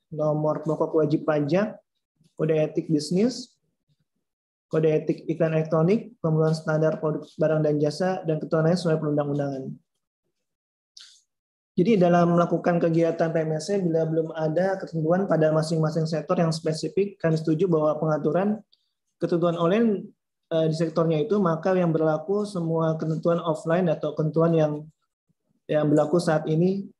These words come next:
di, eh, tetap berlaku. Jadi perundang-undangan di sektor perbankan itu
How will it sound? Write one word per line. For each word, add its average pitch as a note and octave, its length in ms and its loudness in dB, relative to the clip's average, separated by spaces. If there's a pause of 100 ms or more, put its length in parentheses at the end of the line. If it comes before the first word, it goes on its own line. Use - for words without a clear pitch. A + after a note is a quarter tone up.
di, D3 440 2
eh, - 360 -12
tetap D#3 320 0
berlaku. D#3+ 480 0
Jadi D#3+ 240 -2
perundang-undangan D#3+ 720 0
di D3 160 -2
sektor D3 480 -2 (160)
perbankan D3+ 320 2
itu F3+ 80 4